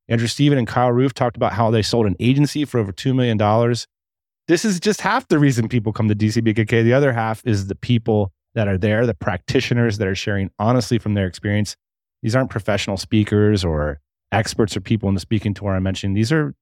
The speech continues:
folks that are just in the trenches doing it just like you and me. And I think that's part of what makes this event special. So just pull up our site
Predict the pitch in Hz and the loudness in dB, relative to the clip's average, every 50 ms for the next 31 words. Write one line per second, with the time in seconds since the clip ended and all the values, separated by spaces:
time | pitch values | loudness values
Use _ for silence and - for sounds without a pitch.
0 | _ - 139 139 131 - - - 123 123 123 123 120 120 131 127 113 _ _ - | _ -2 0 0 0 -2 0 0 2 2 4 2 2 2 0 0 -2 _ _ 0
1 | 120 117 131 131 123 - - 120 113 110 - 113 107 92 85 101 110 107 107 101 | 2 4 4 4 2 0 0 0 0 0 0 -2 -2 -2 -2 0 2 2 2 2
2 | 98 - - _ _ _ _ _ _ _ _ - 110 104 - 104 92 87 - 95 | 0 -4 -6 _ _ _ _ _ _ _ _ -8 -8 -6 -2 -2 -4 -4 -2 -4
3 | 92 90 87 85 85 85 85 87 85 87 82 78 98 87 - 82 - - - - | -4 -2 -2 -2 -2 -2 -2 0 0 0 0 -2 -2 -4 -4 -8 -8 -8 -2 0
4 | 90 87 87 80 82 85 - - _ _ _ _ _ - 98 92 92 - - - | 0 2 2 0 0 -2 -4 -6 _ _ _ _ _ 0 2 2 2 0 -4 -10
5 | - - 104 90 104 117 113 - 101 82 80 76 73 - _ _ _ _ _ _ | -10 -8 -4 0 0 0 2 0 -2 -2 -2 -4 -6 -10 _ _ _ _ _ _
6 | _ - - - - 90 78 76 - - - - _ _ _ - - 156 165 156 | _ -16 -16 -8 -4 -4 -4 -4 -6 -10 -12 -14 _ _ _ -4 -2 0 0 0
7 | - 220 233 240 - 214 185 - - 220 226 247 - | 2 2 2 2 2 -2 -6 -6 -4 -4 -6 -6 -8